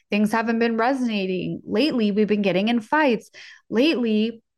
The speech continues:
you know, she's made comments to me. Lately, I've made comments to her. I'm feeling passive aggressiveness." Like,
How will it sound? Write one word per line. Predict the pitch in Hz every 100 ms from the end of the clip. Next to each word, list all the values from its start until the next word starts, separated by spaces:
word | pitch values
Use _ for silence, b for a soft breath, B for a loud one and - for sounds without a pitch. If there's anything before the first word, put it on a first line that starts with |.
| _ _ _ _ - _
you | 214 226
know, | 220 226 262
she's | 214 - 214 214
made | 233 233
comments | - 285 320 294 233 214
to | -
me. | 220 196 185 180 170
Lately, | - 190 247 269 277 240
I've | 233 226
made | 247 262
comments | - 247 240 233 -
to | 240
her. | 240 302 277 214
I'm | 185 185
feeling | 220 220 220
passive | 220 294 247
aggressiveness." | 247 254 302 294 262 220 202 190 185
Like, | 196 180 175